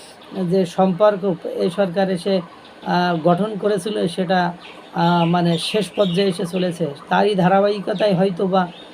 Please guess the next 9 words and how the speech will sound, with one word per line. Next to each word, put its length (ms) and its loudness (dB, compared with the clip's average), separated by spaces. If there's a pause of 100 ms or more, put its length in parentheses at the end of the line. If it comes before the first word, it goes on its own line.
(300)
যে 260 0
পদ্মা 400 2
রেল 400 -2 (200)
সংযোগ, 600 0 (460)
আহ, 240 0
সেতুতে, 460 -4 (460)
আহ, 400 0
আপনার, 420 0
আহ, 560 -4